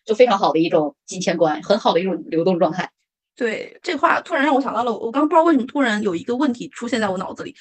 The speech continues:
Speaker 2: 是有一个人跟我说，“可是我想逃离我的父母。”哇！我当时，我就突然想到了这个话题，因为其实我，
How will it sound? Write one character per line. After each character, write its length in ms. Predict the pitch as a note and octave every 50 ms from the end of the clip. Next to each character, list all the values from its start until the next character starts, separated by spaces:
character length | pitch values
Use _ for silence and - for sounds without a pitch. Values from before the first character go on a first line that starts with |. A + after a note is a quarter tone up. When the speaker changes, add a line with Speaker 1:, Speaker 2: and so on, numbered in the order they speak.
| - - -
Speaker 2:
是 200 | - E4+ D#4+ - -
有 160 | B3 A3 G3
一 40 | G3
个 120 | A3+ E4 D4+
人 100 | C4 B3+
跟 100 | C#4+ D4
我 160 | C#4 A#3+ -
说 220 | - A#3 A3+ A#3+ C4 - _ _ _ -
，“可 80 | - A3+
是 80 | -
我 80 | B3+ C4+
想 100 | B3+ -
逃 240 | - - - - G3+
离 100 | G#3 G#3
我 140 | G#3 - -
的 80 | -
父 140 | - - B3+
母。” 160 | - - - _ _ _ _ _ _ _ _ _ _ _ _ _
哇！ 160 | - D4+ C#4+ C4+
我 80 | A#3
当 160 | B3+ D#4 F4
时， 80 | E4 -
我 100 | C4 B3 A3 B3+
就 120 | C4 F4+ F#4 F#4
突 200 | - - F#4 G4+
然 140 | D#4+ B3 C4+
想 120 | B3 G3+
到 80 | G3+ G#3
了 80 | G#3
这 100 | G3+ A3
个 80 | G#3 A3+
话 140 | A3+ A3+ A3
题， 80 | A3
因 100 | G3+ C4+
为 80 | F4 F#4
其 100 | - B3
实 120 | C#4 D#4
我， 440 | D#4+ C#4+ G#3 F#3+ - - - - -